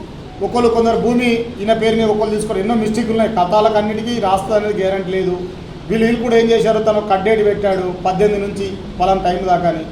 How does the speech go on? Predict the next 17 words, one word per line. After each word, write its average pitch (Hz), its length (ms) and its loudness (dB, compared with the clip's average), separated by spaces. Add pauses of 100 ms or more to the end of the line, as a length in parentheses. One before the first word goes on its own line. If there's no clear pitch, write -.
(340)
వీళ్ళు 202 180 0
బ్యాంకు 226 340 2
వాళ్ళు 240 160 0
కొన్ని 226 240 2
రెగ్యులర్నే 226 520 4
పంపురు, 208 320 0
కొన్ని 196 220 -2
పంపలేదు 190 380 0
అంటున్నారు. 180 340 -4
కాబట్టి 175 440 -2 (320)
మీరు 226 200 2
కూడా 233 180 4
ప్రెస్ 208 320 0
సోదరులు 214 480 2 (800)
దాని 220 240 4
మీద 233 240 4
కొద్దిగా 220 560 4